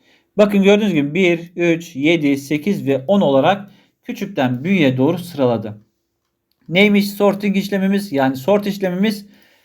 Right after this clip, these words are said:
sıralı hale, küçükten büyüğe doğru sıralı hale getirmek dizimizi.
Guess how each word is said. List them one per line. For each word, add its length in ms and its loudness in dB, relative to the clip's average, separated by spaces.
sıralı 560 4
hale, 720 0
küçükten 520 -4
büyüğe 240 -2
doğru 200 0
sıralı 300 0
hale 300 2
getirmek 580 0
dizimizi. 500 -6